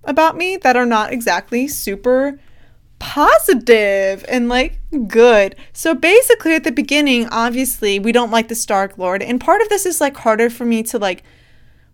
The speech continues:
reading it the first time, my emotions toward, toward the Stark Lord were a bit different 'cause this time around I, like, knew how he changed by the end. So, like, I saw him a bit more positively, but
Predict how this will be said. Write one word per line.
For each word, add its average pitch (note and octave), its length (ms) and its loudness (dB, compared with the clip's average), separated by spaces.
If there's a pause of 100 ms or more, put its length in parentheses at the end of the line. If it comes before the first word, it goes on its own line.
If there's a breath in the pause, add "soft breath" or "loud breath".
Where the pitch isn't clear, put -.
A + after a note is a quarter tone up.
(120)
reading C#4 400 -2
it F4+ 120 -6
the D#4+ 60 0
first A#3 340 -4
time, G#3+ 220 -4
my G#3+ 140 0
emotions G3+ 520 -4
toward, G#3+ 440 -6
toward G#3 300 -2
the G#3+ 80 -8
Stark G3+ 320 -6
Lord G3 260 -6
were G#3 80 -4
a G#3 80 -4
bit G3 240 -8
different A3+ 400 -6
'cause A#3 160 -8
this A#3 220 -8
time C#4+ 120 -4
around B3+ 300 -2
I, A#3+ 60 2
like, G#3+ 180 -2
knew G3 240 -6
how G#3 160 -2
he G#3+ 140 -6
changed G3+ 500 -8
by C4 160 2
the C#4 140 -2
end. C#4+ 400 2 (800)
So, B3+ 180 0
like, A3 260 4
I A3+ 120 4
saw G#3+ 260 2
him A#3+ 220 2
a A#3 40 0
bit G#3 160 -2
more G#3+ 120 -2
positively, A3 600 -4
but A#3+ 220 0